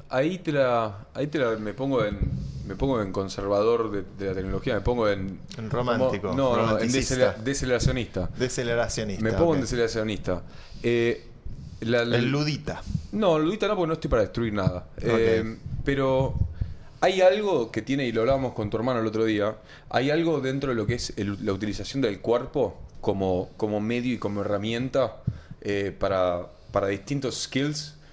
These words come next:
Speaker 1: que puede ser escribir, puede ser dibujar, puede ser incluso hacer algún deporte o, o, no sé, pintar, que, que toca una fibra existencial que es un poco el, una, una calma, que es una calma, un ansiolítico natural,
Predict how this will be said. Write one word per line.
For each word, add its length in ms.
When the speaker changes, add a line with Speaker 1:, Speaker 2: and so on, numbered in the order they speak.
Speaker 1:
que 120
puede 200
ser 300
escribir, 580
puede 140
ser 140
dibujar, 720
puede 180
ser 200
incluso 300
hacer 140
algún 160
deporte 480
o, 340
o, 80
no 80
sé, 140
pintar, 580
que, 580
que 100
toca 220
una 160
fibra 560
existencial 920
que 160
es 160
un 80
poco 260
el, 420
una, 180
una 260
calma, 420
que 80
es 120
una 160
calma, 360
un 100
ansiolítico 600
natural, 500